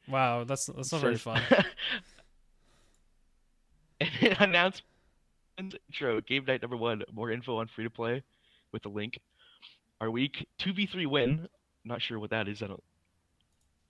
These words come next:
Speaker 1: No,
Speaker 2: know.
Speaker 1: that
Speaker 2: And
Speaker 1: was
Speaker 2: then whatever me and Wabbits wanna talk about, apparently.
Speaker 1: Yeah. That's what, that's my win. <clears throat> How's your mic right now? Is it, is it bugging
Speaker 2: Fine.
Speaker 1: out?
Speaker 2: I don't know.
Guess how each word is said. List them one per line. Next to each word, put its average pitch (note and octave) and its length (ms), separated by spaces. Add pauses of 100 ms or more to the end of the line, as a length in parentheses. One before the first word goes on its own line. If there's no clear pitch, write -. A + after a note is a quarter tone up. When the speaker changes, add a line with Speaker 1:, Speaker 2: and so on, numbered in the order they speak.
(280)
Speaker 1:
No, C3+ 200
Speaker 2:
know. - 80
Speaker 1:
that C#3+ 40
Speaker 2:
And C#3+ 120
Speaker 1:
was B2 80
Speaker 2:
then B2 140
whatever C#3+ 300
me C#3+ 140
and A#2+ 100
Wabbits D#3 300
wanna A2+ 140
talk G#2 260
about, G2+ 160
apparently. A2+ 420 (340)
Speaker 1:
Yeah. A#2+ 280 (1500)
That's B2+ 160
what, C3 240 (100)
that's - 240
my A#2+ 160
win. B2+ 520
<clears throat> - 60 (440)
How's G#3 180
your A#3+ 100
mic D3 240
right C3 140
now? A2+ 180
Is B2 180
it, C#3 180 (180)
is C#3 120
it C#3 80
bugging C#3 240
Speaker 2:
Fine. A#2+ 220
Speaker 1:
out? - 40 (2750)
Speaker 2:
I A2+ 120
don't B2 100
know. A#2+ 180